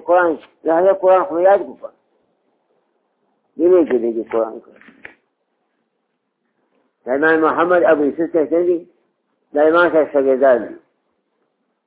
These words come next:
بیا امام صاحب، یا یې کنه، چې علم نه اهل ته تیر کوي، دا داسې مثال ده لکه خنجیر ته د مرغلرو هار وي. خنجیر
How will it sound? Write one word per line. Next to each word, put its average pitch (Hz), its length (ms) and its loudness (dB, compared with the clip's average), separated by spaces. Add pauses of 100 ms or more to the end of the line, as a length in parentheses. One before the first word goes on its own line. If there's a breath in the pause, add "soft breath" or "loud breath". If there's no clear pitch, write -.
(960)
بیا 165 220 2 (380)
امام 160 300 0 (120)
صاحب، 127 180 0 (1200)
یا 139 160 0
یې 170 140 4
کنه، 180 380 -2 (720)
چې 123 60 -6
علم 170 460 2
نه 160 120 2 (160)
اهل 170 240 0
ته 151 140 2
تیر 139 280 -4
کوي، 160 400 0 (460)
دا 147 120 0
داسې 170 240 0
مثال 160 560 0
ده 170 100 4
لکه 147 300 0
خنجیر 143 440 -2 (100)
ته 175 120 2
د 151 80 -4 (140)
مرغلرو 139 560 -2
هار 131 200 -4
وي. 101 140 -12 (2250)
خنجیر 143 420 -2